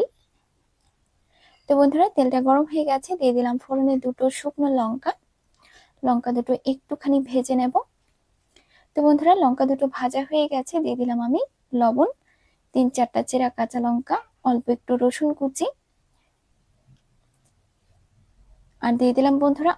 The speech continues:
অল্প একটু কালো জিরা। তো বন্ধুরা, ফোড়নটা ভাজা হয়ে গেছে, এখন আমি দিয়ে দিলাম কুমড়ো শাক, আর অল্প একটু হলুদ গুঁড়ো, আর অল্প একটু জিরে ধনিয়ার গুঁড়ো। তো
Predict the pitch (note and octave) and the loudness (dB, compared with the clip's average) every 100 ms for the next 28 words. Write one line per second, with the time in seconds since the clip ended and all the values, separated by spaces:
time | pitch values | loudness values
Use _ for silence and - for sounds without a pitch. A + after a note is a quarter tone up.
0 | - C#4 D4 C#4 - B4 - _ - A#3+ | 0 -2 -2 -6 -4 -6 -6 _ 0 0
1 | A3+ A3+ A3 A#3 - _ - - _ _ | 0 -2 -4 -6 -14 _ -20 -20 _ _
2 | _ C#4+ D4 D4+ F#4 B4+ - C4 B3 C4 | _ 2 4 6 4 4 0 2 2 -2
3 | B3 C4 C#4 C#4 D4 C#4+ C#4 - E4+ C4+ | 0 -2 -2 0 0 2 -2 -2 -8 -6
4 | B3+ A#3 A#3 A#3 A3+ C4 B4 - _ _ | -4 -2 0 0 0 0 -2 -6 _ _
5 | _ _ _ C4+ B3+ B3 C4 - C4 D4 | _ _ _ 2 4 4 2 0 0 0
6 | - _ _ _ _ _ _ _ _ _ | -2 _ _ _ _ _ _ _ _ _
7 | _ _ _ _ _ - C4 C4 B3 B3+ | _ _ _ _ _ 0 4 4 2 -2
8 | - E4+ D#4 C4 A#3+ A3 G#3+ A#3 _ _ | 0 2 6 4 4 -2 -6 -8 _ _
9 | _ _ _ _ _ _ _ _ B3 A#3+ | _ _ _ _ _ _ _ _ 0 0
10 | - C#4+ D4+ E4+ E4 G4+ G4 C#4 A#3 A#3 | 0 -2 0 -2 0 -2 -2 0 0 0
11 | A3 G#3+ A3 A3+ A3+ - _ _ _ _ | -4 -4 -6 -6 -6 -10 _ _ _ _
12 | _ _ _ _ _ _ _ _ _ _ | _ _ _ _ _ _ _ _ _ _
13 | _ | _